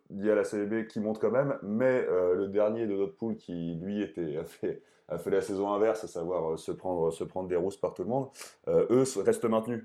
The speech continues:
Donc, euh, je pense que c'est un peu, euh, ça va être, euh, du, pour le coup, très, très français. Ça va être des arran-, des, des, des arrangements d'un peu partout, euh,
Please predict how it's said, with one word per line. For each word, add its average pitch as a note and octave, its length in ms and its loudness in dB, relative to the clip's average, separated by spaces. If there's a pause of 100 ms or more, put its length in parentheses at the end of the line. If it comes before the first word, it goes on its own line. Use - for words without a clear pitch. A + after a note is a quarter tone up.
Donc, F#2 200 -6
euh, - 40 0
je - 80 -12
pense A2 180 -4
que G#2+ 80 -4
c'est G2 160 -6
un F2 100 0
peu, A#2 160 -6
euh, D#2+ 640 2 (680)
ça G2 240 4
va A2 120 6
être, A2 160 4
euh, F#2+ 160 2
du, G2 140 -4
pour A2+ 180 4
le A2 80 4
coup, A2 200 -4
très, G2+ 500 4
très - 180 2
français. B2 480 0
Ça - 120 -4
va F#2 80 0
être F2+ 60 -6
des F#2 140 -2
arran-, G#2 220 2
des, F#2+ 340 0
des, F2+ 280 -8
des F2 200 -2
arrangements G2+ 340 2
d'un G2 100 -4
peu F#2+ 120 -6
partout, G#2 440 -2
euh, E2+ 200 -2